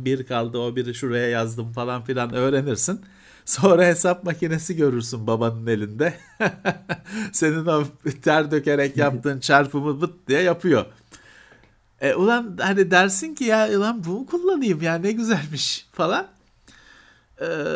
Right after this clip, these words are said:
ve sonra tabii hocayla tartış-, şey, çarpışırsın ya da ailenle, öğretmenden önce ailenle çarpışırsın. Senin bütün ödevi hesap makinesiyle yaptığını fark ederlerse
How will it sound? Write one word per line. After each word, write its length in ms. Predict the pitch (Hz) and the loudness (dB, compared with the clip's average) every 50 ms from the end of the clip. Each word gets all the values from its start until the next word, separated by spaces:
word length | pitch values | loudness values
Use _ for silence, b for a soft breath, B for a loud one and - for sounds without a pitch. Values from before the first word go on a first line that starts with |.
| 139 151 190 | -2 2 2
ve 100 | 240 240 | 2 4
sonra 340 | 233 - 254 202 190 196 196 | 4 2 2 2 2 2 2
tabii 320 | 196 180 185 277 320 - | 2 0 0 0 -2 -4
hocayla 720 | - - 165 202 214 202 226 220 208 202 185 170 147 - | -4 -4 0 0 2 2 4 2 2 4 2 2 0 -2
tartış-, 560 | - 147 123 117 117 120 123 113 - - 113 | 0 0 0 0 0 -2 -6 -6 -6 -8 -8
şey, 260 | 117 - 156 127 120 120 | -6 -2 -2 -2 -2 -2
çarpışırsın 880 | - 156 127 123 123 120 135 120 - 131 113 101 - - 165 180 185 | 0 0 2 2 0 -2 -6 -4 -2 -2 -2 -2 -2 -4 -6 -6 -6
ya 180 | 185 170 151 143 | -4 -4 -2 -2
da 180 | 156 143 - | -2 -2 0
ailenle, 720 | - 151 143 143 156 151 151 151 147 143 131 123 117 98 - - | 0 0 2 2 0 0 -2 -2 -2 -2 -2 -2 -2 -2 -2 -2
öğretmenden 680 | 127 123 123 127 127 127 - 135 127 120 117 123 120 | -2 0 0 0 -2 -2 -4 -4 -4 -2 -2 -4 -4
önce 260 | 120 123 120 113 127 | -4 -6 -4 -2 -2
ailenle 580 | - 120 123 127 135 135 143 135 135 127 127 113 | 0 2 2 2 2 2 0 -2 -2 -2 -4 -4
çarpışırsın. 680 | 110 - 110 101 98 - - - - 123 104 - 123 113 | -2 -2 -2 -2 -4 -6 -10 -8 -6 -6 -6 -6 -6 -6
Senin 400 | 113 - 123 117 120 117 113 107 | -4 -2 -2 -2 -2 -4 -6 -8
bütün 220 | 110 113 131 117 | -8 -8 -6 -2
ödevi 340 | 117 113 107 110 110 110 113 | -2 0 0 0 0 2 2
hesap 380 | 113 113 113 131 120 - - | 0 0 0 -2 -4 -4 -4
makinesiyle 560 | 123 117 117 - 110 120 113 110 - 117 113 113 | -4 -4 -4 -4 -4 -4 -4 -4 -4 -2 0 0
yaptığını 480 | 110 104 110 - - 123 120 120 117 | 0 0 -2 -4 -4 -4 -4 -4 -4
fark 320 | 117 117 127 139 127 127 127 | -4 0 0 0 0 0 0
ederlerse 680 | 120 113 123 117 117 117 117 107 101 - - 190 - | 0 0 0 0 0 0 -2 -2 -2 -2 -4 -4 -4